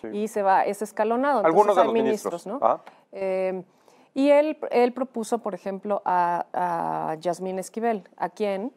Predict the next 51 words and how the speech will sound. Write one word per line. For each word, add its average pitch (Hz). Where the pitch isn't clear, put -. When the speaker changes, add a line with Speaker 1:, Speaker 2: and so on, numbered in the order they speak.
Speaker 1:
¿Sigue? 151
Speaker 2:
le -
Speaker 1:
¿Sigue 160
siendo 156
ministra? 147
Speaker 2:
Sí, 226
todavía. 208
Speaker 1:
Ah, -
pues 117
ok, -
Speaker 2:
A -
Speaker 1:
ahí 120
está. 226
Speaker 2:
quien 254
la 220
acusaron 214
de 214
plagiar 185
la 196
tesis, 214
a 214
Speaker 1:
Así 208
Speaker 2:
quien 240
Speaker 1:
es. 226
Speaker 2:
él 294
quería 262
que 202
fuera 202
la 196
primera 226
mujer 190
presidenta 185
de 175
la 170
Suprema 185
Corte 185
de 180
Justicia 196
de 208
la 208
Nación, 240
pero 262
no 277
le 294
salió 226
porque 208
Speaker 1:
Así 214
es. 208
Speaker 2:
fue 208
el 214
escándalo 190